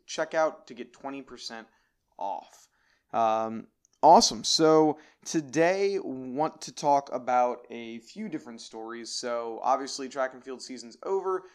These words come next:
We're actually going to be starting to see a lot of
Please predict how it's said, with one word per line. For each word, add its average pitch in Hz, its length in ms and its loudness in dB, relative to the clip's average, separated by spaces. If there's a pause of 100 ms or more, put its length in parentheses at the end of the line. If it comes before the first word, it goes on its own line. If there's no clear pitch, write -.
We're 135 100 -2
actually 131 260 -4
going 131 220 -10
to 120 100 -18
be 117 160 -16
starting 123 460 -8
to 117 100 -18
see 120 400 -10
a 117 100 -8
lot 113 300 -2
of 110 200 -10